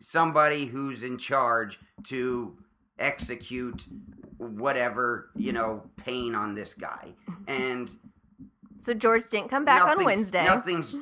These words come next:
Speaker 1: nothing's good enough. Nothing, nothing except for, I mean, eh, you know, tying him to a tree, or excuse me, a, a cactus,
Speaker 2: <laughs>
Speaker 1: and, uh,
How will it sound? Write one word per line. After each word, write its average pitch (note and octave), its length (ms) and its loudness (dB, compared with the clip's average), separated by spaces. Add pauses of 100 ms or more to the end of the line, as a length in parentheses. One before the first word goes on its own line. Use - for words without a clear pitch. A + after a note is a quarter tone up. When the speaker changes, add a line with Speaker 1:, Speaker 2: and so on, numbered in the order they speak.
(100)
Speaker 1:
nothing's F3+ 480 4
good A#2+ 220 -4
enough. G2 260 -10 (340)
Nothing, D3+ 720 0 (800)
nothing E3 480 2
except C3 560 -2
for, B2 640 -4 (500)
I B2 100 0
mean, A2+ 380 -8 (420)
eh, D#2+ 180 -12 (100)
you B2+ 160 -4
know, G#2 360 -4 (220)
tying E3 300 4
him C3+ 160 -4
to C3+ 200 -10
a A2 60 -8
tree, D3+ 720 -4 (180)
or B2+ 160 0
excuse B2 460 -10
me, G#2+ 200 -10 (380)
a, F2 80 -6
a F#2 60 -10
cactus, - 760 -8 (280)
Speaker 2:
<laughs> - 280 -6
Speaker 1:
and, G#2+ 440 -6 (520)
uh, F#2 360 -2